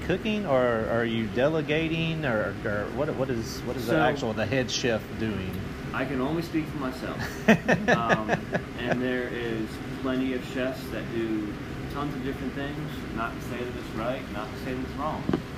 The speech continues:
Speaker 2: It all depends on the operation. Um, you got a chef who might have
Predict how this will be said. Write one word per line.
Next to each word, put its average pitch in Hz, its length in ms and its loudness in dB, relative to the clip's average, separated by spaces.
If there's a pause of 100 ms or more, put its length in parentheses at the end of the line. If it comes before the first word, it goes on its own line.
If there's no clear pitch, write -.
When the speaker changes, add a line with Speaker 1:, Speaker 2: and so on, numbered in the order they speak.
(120)
Speaker 2:
It 110 140 -2
all 117 180 2
depends 127 420 -2
on 123 80 -2
the 120 80 -2
operation. 127 800 0 (440)
Um, 104 380 0 (240)
you 123 80 -4
got 123 180 0
a - 60 -4
chef 139 360 -2 (720)
who 127 180 -2
might 123 320 0
have 117 260 0